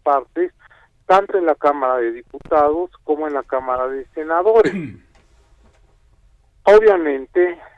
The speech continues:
las do-, las dos terceras partes sí las tiene López Obrador en la Cámara de Diputados, pero no en la Cámara de Senadores. Y aunque así fuera, tendría que tener todavía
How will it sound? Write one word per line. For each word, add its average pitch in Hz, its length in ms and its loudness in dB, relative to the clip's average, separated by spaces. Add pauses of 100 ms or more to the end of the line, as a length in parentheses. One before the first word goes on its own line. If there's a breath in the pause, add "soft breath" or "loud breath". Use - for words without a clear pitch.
(120)
las 135 300 -4
do-, 151 140 -12
las 135 340 -4
dos 170 180 -4
terceras 165 560 -4
partes 151 400 -6 (100)
sí - 80 -8
las 156 200 -4 (120)
tiene 156 520 -10 (380)
López 143 380 -8
Obrador 170 640 0 (160)
en 143 180 -10
la 127 100 -8
Cámara 147 380 -6
de 147 80 -10
Diputados, 156 720 -6 (560 soft breath)
pero 175 320 6
no 208 360 4
en 170 140 -2
la 139 80 -2
Cámara 139 420 -6
de 143 240 -6
Senadores. 165 580 -4 (960)
Y 175 200 2
aunque 180 380 4
así 214 360 -2
fuera, 185 500 2
tendría 170 760 -4 (100)
que 180 260 0
tener 170 480 -6
todavía 175 840 -4